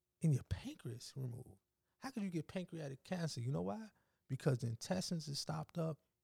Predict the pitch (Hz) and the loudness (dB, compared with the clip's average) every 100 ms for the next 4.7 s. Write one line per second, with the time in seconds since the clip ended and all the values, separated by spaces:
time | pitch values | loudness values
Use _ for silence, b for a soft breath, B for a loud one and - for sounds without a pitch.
0 | _ _ _ _ - 117 113 110 - 202 | _ _ _ _ -2 2 2 -2 -2 0
1 | 208 - 180 160 139 156 120 113 127 _ | 0 0 0 0 -2 0 -2 -6 -14 _
2 | _ _ _ _ _ _ _ - 135 120 | _ _ _ _ _ _ _ -6 -2 -2
3 | - 180 160 147 143 131 123 95 117 - | 2 6 8 8 6 2 -2 -4 -8 -10
4 | - 202 202 160 151 139 | -2 0 2 2 0 0